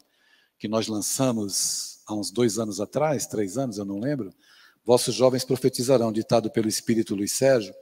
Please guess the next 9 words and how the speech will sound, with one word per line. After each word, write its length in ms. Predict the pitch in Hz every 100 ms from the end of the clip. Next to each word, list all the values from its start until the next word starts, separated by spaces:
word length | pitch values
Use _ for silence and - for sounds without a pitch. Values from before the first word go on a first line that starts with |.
| - - - _
ele 220 | 131 123
traz 880 | 123 131 139 131 98 - - - - - _ _ _ _
alguns 320 | - 113 123 127
aspectos 560 | - - 143 - 120
muito 240 | 156 180 180
importantes. 600 | 180 170 - 104 101 -
O 80 | 139
livro 280 | 151 170 160
começa 680 | 147 123 123 156 - 110